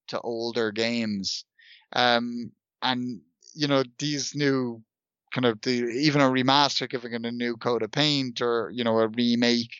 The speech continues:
kind of taking what we knew and love and, and just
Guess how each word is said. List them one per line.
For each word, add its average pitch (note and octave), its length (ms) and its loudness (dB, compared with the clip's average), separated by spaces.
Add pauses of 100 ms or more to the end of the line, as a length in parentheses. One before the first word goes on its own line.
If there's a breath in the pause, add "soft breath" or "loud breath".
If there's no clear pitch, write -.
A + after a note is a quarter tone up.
kind A2+ 140 2
of G#2+ 100 0
taking A#2+ 420 0
what A2 180 2
we A2+ 160 -4
knew A#2 220 0
and A2+ 100 0
love A#2 440 6
and, A2 120 2
and G#2+ 220 -4
just A2 220 -4